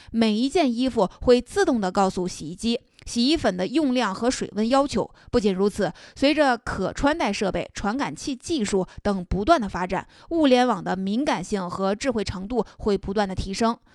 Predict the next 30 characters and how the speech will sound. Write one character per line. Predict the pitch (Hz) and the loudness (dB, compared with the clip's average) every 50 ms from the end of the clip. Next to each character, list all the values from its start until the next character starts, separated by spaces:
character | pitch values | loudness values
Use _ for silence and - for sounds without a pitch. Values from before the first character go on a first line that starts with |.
| - - | -6 0
最 | 226 220 | 0 2
后， | 208 226 220 196 - - - - | 4 4 4 2 2 -2 -8 -2
你 | - 247 247 | 2 4 4
甚 | 247 - - 381 359 | 4 4 2 0 0
至 | 330 339 269 | 0 -2 -4
感 | - - 214 - 139 | -4 -6 -8 -8 -4
觉 | 160 202 285 330 | 0 2 2 2
不 | 294 233 | 2 2
到 | 208 202 190 - | 0 0 0 0
物 | 233 | 0
联 | 214 202 196 | 0 0 -2
网 | 190 170 | -4 -4
的 | 147 180 | -6 -8
存 | - - 208 185 | -6 -4 -6 -2
在， | 175 226 160 - - _ _ - | -2 -2 -4 -4 -6 _ _ -4
但 | 208 214 | -2 -2
其 | 208 - 247 240 | 0 2 0 0
实 | 220 - 196 208 214 - - - | 0 2 2 2 0 0 -4 -6
无 | - 240 | -2 0
时 | 262 - 285 285 | 0 2 2 0
无 | 247 240 262 | 0 0 -4
刻 | 254 - 311 233 - - - | -2 2 4 4 2 2 -2
不 | 208 202 | -6 -4
在 | 208 196 | -2 -2
与 | 190 175 | -4 -4
它 | - - - 196 | -6 -10 -10 -10
互 | 220 - 247 233 | -8 -6 0 6
动。 | 247 277 - - _ _ _ _ - | 6 6 6 6 _ _ _ _ -8
比 | - 220 | -2 0
如， | 214 202 214 214 | 2 4 6 4